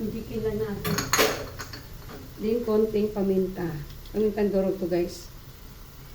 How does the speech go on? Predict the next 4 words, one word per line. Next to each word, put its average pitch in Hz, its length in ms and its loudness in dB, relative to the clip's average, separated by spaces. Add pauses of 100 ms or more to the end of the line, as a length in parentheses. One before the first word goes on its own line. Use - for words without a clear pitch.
(120)
Ayan. 165 320 -6
Kaunti 208 320 -2
lang. 220 160 0 (2250)
Ayan. 180 180 -2